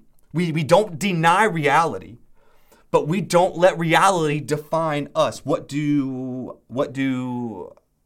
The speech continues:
I mean by that? Is that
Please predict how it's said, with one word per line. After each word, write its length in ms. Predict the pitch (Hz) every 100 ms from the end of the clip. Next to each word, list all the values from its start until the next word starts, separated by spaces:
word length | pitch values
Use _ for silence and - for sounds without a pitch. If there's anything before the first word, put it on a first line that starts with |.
| _ _ _ _ _ _ _
I 120 | 127
mean 200 | 120 117
by 220 | 104 98
that? 220 | 87 - _ _ _ _ _ _ _ _ _ _ _ _ _ _ - - _ -
Is 200 | 147 147
that 320 | 156 147